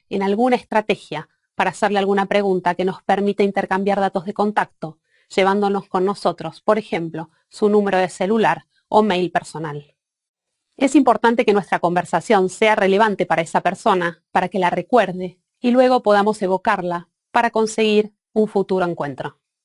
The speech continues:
También aquí podremos hacer mención a conocidos en común.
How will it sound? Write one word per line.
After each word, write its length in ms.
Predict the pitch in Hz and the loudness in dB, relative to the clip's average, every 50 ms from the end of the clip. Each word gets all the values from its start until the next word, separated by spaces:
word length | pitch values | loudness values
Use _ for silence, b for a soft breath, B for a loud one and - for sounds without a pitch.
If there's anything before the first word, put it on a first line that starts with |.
| _ _ _ _ _ _ _ b b b b b b _ | _ _ _ _ _ _ _ b b b b b b _
También 240 | 226 214 220 226 220 | -2 0 2 2 2
aquí 240 | 208 208 233 233 - | 2 0 -2 -2 2
podremos 440 | - 196 202 196 196 196 190 - | 2 2 2 2 0 -2 -2 -4
hacer 220 | 196 - - 190 196 | -4 -2 -2 -2 0
mención 560 | 190 190 214 214 - 226 185 175 175 175 - _ | 0 0 -2 -2 0 -2 -2 -2 -2 -6 -6 _
a 80 | 208 190 | -4 -2
conocidos 520 | - 208 214 196 - - 175 185 180 - | 0 0 0 0 -2 -2 -2 -2 -2 -4
en 120 | 202 175 170 | -4 -4 -4
común. 360 | 170 165 160 147 151 151 | -4 -4 -6 -6 -8 -12